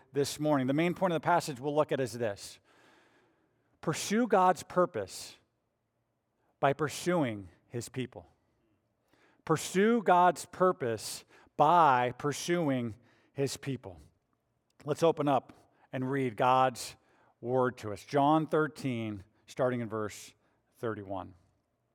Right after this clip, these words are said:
When he had gone out, Jesus said, "Now is the Son of Man glorified, and God is glorified in him.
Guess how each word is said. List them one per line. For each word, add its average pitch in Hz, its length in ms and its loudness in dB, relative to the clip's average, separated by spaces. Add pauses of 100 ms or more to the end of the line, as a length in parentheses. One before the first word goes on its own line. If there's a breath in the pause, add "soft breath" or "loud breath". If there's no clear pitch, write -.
(2250 soft breath)
When 156 120 0
he 190 100 4
had 190 120 0
gone 190 220 6
out, 160 380 4
Jesus 160 340 -2
said, 156 420 4 (440 soft breath)
"Now 180 640 4
is 156 180 -6
the 165 120 -2
Son 180 220 2
of 185 120 -2
Man 165 260 0
glorified, 139 760 2
and 131 200 -4
God 165 260 4
is 175 160 0
glorified 143 680 0
in 139 180 -2
him. 113 400 -6